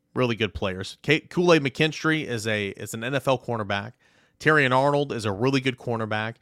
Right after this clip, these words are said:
Two safeties in Caleb Downs and, uh, Jalen Key. A-, and then you get your, your star player, Malachi Moore, back as well. Alabama's good defense, and, um, I really think Tennessee needs to start with the run,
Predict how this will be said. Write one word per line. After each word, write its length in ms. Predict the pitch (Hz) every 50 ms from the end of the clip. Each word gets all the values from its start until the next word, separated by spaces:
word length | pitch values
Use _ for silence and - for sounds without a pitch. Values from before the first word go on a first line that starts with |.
| _ _ _ _ -
Two 180 | - 185 175 147
safeties 520 | - - 151 151 143 - 156 156 139 123
in 100 | 120 107
Caleb 340 | - 135 127 127 117 104 113
Downs 460 | 120 123 127 127 131 131 131 117 -
and, 260 | 113 107 107 107 101
uh, 140 | 104 101 101
Jalen 340 | - 123 123 123 120 110 -
Key. 400 | - 135 135 139 139 139 139 135 _ _ _ _ _ _ _ _
A-, 200 | - - 104 -
and 120 | 120 120 127
then 120 | 127 127
you 100 | 123 123
get 140 | 131 123 -
your, 260 | 120 113 107 104 98
your 140 | 85 107 107
star 340 | - - - 139 135 135 113
player, 260 | - 135 127 120 117
Malachi 440 | 117 120 120 120 120 - 117 110 110
Moore, 200 | 113 113 117 107
back 260 | 110 107 107 104 -
as 120 | 98 98
well. 340 | 110 107 101 95 95 98 - _ _ _ _ _ _ _ _ _ -
Alabama's 440 | 131 143 135 143 147 151 143 123
good 160 | 123 139 131 120
defense, 600 | 123 123 113 - 101 87 - - - - - - _ _ -
and, 340 | 107 104 101 101 98 90 101
um, 200 | 98 95 98 98
I 60 | 101
really 240 | 101 107 117 117 107
think 240 | - 117 110 101 -
Tennessee 380 | - 110 110 98 - 113 107
needs 180 | 107 107 101 -
to 80 | - -
start 240 | - - 117 117
with 100 | 113 113
the 80 | - 107
run, 420 | 104 117 120 123 131 135 139 135